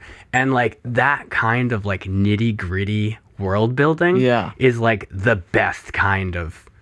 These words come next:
Speaker 1: like, magic, chaos magic or not.
Speaker 2: Yeah,
Speaker 1: Like, it's
Speaker 2: absolutely. I
Speaker 1: Yeah.
Speaker 2: think, you know, that's the thing. It's like chaos magic or is, you know, it's a term that I think has been imbued with a lot of systems and structures, and it's,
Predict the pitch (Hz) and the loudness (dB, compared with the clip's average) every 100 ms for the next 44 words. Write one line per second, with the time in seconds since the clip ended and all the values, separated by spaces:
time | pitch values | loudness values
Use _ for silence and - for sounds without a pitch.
0 | _ 107 92 110 101 101 92 95 90 - | _ -4 -4 0 0 0 -2 -6 -8 -14
1 | _ - 131 107 110 95 92 87 82 78 | _ -2 -2 0 0 -2 -2 -8 -8 -10
2 | - - 143 156 107 92 127 147 147 147 | -10 0 2 2 -2 -2 -4 -2 -2 -2
3 | 57 73 - - _ _ - 135 240 277 | -4 -8 -10 -20 _ _ -4 -2 0 0
4 | 196 175 143 131 - - 156 156 156 - | 2 2 2 0 -4 -2 0 2 0 2
5 | 156 143 113 - 117 101 - _ _ - | 2 2 -2 -2 0 0 -4 _ _ -20
6 | - - 175 196 170 156 143 131 123 - | -20 0 4 4 2 2 2 2 0 0
7 | 117 110 104 110 _ _ _ _ _ _ | -2 0 0 -4 _ _ _ _ _ _
8 | _ - _ _ 139 143 - - 147 147 | _ -20 _ _ 2 2 0 0 2 4
9 | 131 131 - 131 - 165 160 151 135 131 | 4 2 2 -2 2 4 6 4 4 2
10 | 127 - 135 123 - 127 120 120 113 123 | 2 0 0 -2 0 0 2 0 2 2
11 | 117 113 117 113 117 117 113 104 - 135 | 2 0 2 4 4 4 0 -4 -6 -4
12 | 127 135 127 117 110 - 151 147 - 139 | -2 0 0 -2 -4 0 0 0 0 2
13 | 135 135 104 80 - - | 2 -2 -2 -4 -8 -14